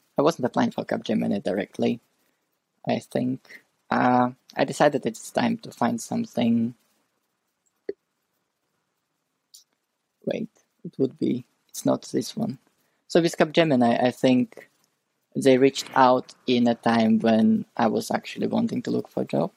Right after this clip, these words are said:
and I heard few things about them back then in Wrocław. Um, in Wrocław is one of the bigger companies out there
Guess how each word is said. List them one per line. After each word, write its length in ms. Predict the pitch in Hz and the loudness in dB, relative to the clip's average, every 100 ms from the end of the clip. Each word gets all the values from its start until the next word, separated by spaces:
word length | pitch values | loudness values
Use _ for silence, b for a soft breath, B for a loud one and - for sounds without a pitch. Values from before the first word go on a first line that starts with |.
| _ | _
and 320 | 127 123 110 110 | -6 -2 0 -2
I 100 | - | -4
heard 280 | - 110 | -4 -8
few 160 | - 113 | -6 -8
things 400 | - 110 110 - | -4 -2 -2 -4
about 340 | 110 110 117 | -4 -4 -4
them 260 | - 110 110 | -2 -2 -2
back 220 | 107 117 | -4 -8
then 200 | - 104 | -4 -4
in 120 | 101 110 | -2 -4
Wrocław. 540 | 101 - - 101 - - _ - | -6 -8 -6 -6 -8 -20 _ -6
Um, 360 | 98 82 - - | -4 -4 -8 -6
in 120 | 123 | -4
Wrocław 280 | 113 139 - | -2 -2 -4
is 160 | 113 - | -8 -4
one 160 | 104 | -2
of 100 | 90 | -4
the 80 | - | -8
bigger 320 | - - - | -12 -10 -8
companies 520 | - - - - - | -8 -10 -10 -12 -10
out 180 | - 55 | -8 -6
there 300 | - 110 120 | -2 -2 -2